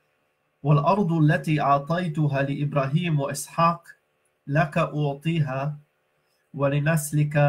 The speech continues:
من بعدك أعطي الأرض.' ثم ارتفع الله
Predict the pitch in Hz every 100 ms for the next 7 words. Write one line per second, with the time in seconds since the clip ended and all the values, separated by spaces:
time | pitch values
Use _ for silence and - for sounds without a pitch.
0 | 139 143 135 131 151 147 143 147 139 139
1 | 147 - _ _ 156 156 151 151 151 151
2 | _ 139 135 139 147 135 120 _ _ _
3 | _ _ _ _ _ _ _ _ 214 190
4 | 147 151 175 151 139 139 156